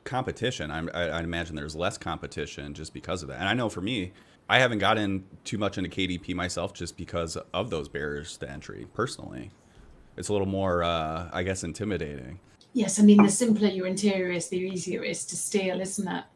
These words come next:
Speaker 1: So when it comes to your K D P and merch, um, the merch platforms, uh, and your sales distribution, how many products do you have on each of them, if you'd like to share that?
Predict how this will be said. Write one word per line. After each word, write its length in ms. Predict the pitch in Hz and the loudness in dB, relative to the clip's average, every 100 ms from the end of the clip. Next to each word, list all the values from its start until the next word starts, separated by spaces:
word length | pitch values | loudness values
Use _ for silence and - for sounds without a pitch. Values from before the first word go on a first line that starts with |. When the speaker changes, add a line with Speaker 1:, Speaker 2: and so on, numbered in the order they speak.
| _ _ - - | _ _ -20 -4
Speaker 1:
So 160 | 151 | 2
when 80 | 170 | 4
it 80 | 165 | 4
comes 240 | 202 202 | 2 0
to 400 | - 214 185 160 151 | -2 0 2 2 2
your 140 | 139 | 2
K 180 | 139 147 | 2 0
D 140 | 131 | 0
P 160 | 123 123 | -4 -4
and 100 | 104 | 0
merch, 480 | 104 107 - - - | 0 0 -4 -8 -2
um, 540 | 95 90 80 85 92 - - _ - | 0 0 0 -4 -10 -18 -20 _ -6
the 100 | 107 | 0
merch 240 | 107 101 | 0 0
platforms, 640 | - 95 98 98 87 85 - - | 0 -2 -2 -6 -6 -8 -10 -6
uh, 320 | 87 85 85 - | -4 -4 -6 -4
and 160 | 104 | -4
your 320 | 95 95 85 - | -2 -2 -4 -6
sales 460 | - - 107 113 110 | -6 0 2 0 -2
distribution, 840 | 95 - 78 78 76 107 78 78 - - - - | -6 -6 -8 -8 -6 -6 -6 -8 -12 -20 -14 -4
how 100 | 151 | -2
many 200 | 208 135 - - | 0 -4 -10 -20
products 540 | - 123 120 123 - | -4 2 2 2 -2
do 100 | - | -4
you 100 | 104 | -4
have 380 | 101 95 92 95 | 0 2 2 0
on 180 | 90 90 | -4 -6
each 200 | 92 92 | -8 -8
of 80 | 92 | -6
them, 160 | 87 85 | -6 -6
if 100 | 95 | -6
you'd 80 | |
like 200 | 90 87 | -4 -4
to 80 | - | -6
share 280 | - 90 85 | -8 -4 -2
that? 360 | 82 85 82 | -2 -2 -4